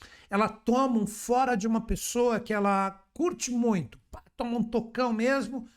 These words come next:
e a pessoa não quer mais saber de você. Aí o que que acontece? Você literalmente, você pega essa força e quando você tem que fazer a sua parte,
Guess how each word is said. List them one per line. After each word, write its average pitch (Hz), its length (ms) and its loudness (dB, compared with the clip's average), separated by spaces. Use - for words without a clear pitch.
e 285 260 4
a 277 80 4
pessoa 262 320 0
não 247 100 2
quer 254 180 0
mais 233 180 0
saber 226 240 0
de 190 80 -2
você. 147 580 -4
Aí 330 260 4
o 339 60 0
que 339 140 -4
que 370 80 0
acontece? 214 880 -2
Você 254 380 0
literalmente, 262 1300 -2
você 214 340 0
pega 240 560 0
essa 202 220 -2
força 170 800 -4
e 269 260 0
quando 349 340 0
você 262 300 2
tem 277 380 -6
que - 120 -6
fazer 202 580 0
a 175 80 0
sua 349 460 2
parte, - 760 0